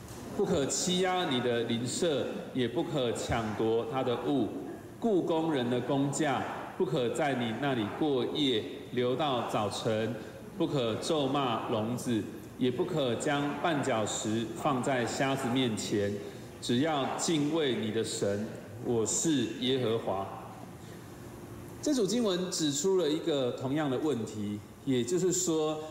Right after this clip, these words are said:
你仗着自己所拥有的，别人所没有的两种东西，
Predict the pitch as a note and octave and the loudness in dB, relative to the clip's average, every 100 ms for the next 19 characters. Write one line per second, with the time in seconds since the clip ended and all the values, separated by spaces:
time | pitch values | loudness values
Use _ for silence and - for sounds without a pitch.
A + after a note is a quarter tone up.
0 | - - C#3 B2 A#2 - - G3 D#3+ B2+ | -12 -2 0 2 0 -2 0 2 2 0
1 | A2+ B2+ A2+ G#2+ - F3 D3+ B2+ B2 G2+ | 0 0 2 0 0 -2 0 0 0 0
2 | F#2+ - B2+ A2+ A#2 D3 C#3+ F3 A3 F#3 | -4 -2 0 2 0 0 0 2 2 2
3 | B2+ B2 C3+ A#2 - - - - - - | 2 2 0 0 -2 -8 -14 -16 -18 -20
4 | - - F3 F#3 G#3 D#3 C3 E3 C3 A#2 | -18 0 2 2 2 2 2 2 2 2
5 | B2 C#3 G#2+ A2+ A#2 - A2 A2 | 2 0 0 0 0 -2 -2 -2